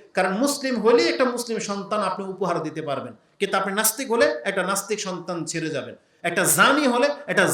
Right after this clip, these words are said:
জানি ছেলে বা মেয়ে আপনি রেখে যাচ্ছেন, এটা মোটেও কাম্য নয়। তো আল্লাহ সুবহানাহু ওয়া তাআলার নীতি এটা যে নূহ আলাইহিস সালাম বলেছিল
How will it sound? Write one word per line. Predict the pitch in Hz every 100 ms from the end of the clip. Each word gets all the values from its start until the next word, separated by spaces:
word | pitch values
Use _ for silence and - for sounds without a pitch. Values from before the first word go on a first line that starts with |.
| -
জানি | 185 240 254 247 - -
ছেলে | 202 233 233
বা | 196
মেয়ে | 196 208
আপনি | 190 190 180
রেখে | 175 170
যাচ্ছেন, | 147 143 - 139 - _ _ -
এটা | 156 160
মোটেও | 180 175 160
কাম্য | 147 135 120
নয়। | 110 _ _ _ -
তো |
আল্লাহ | 131 156 254 285
সুবহানাহু | 277 226 247 269 240 247
ওয়া | 240
তাআলার | 233 226 202
নীতি | 262 320 294
এটা | 208 160 - - -
যে | 143
নূহ | 165 254
আলাইহিস | 269 254 220
সালাম | 220 208 190
বলেছিল | 196 196 - 196 247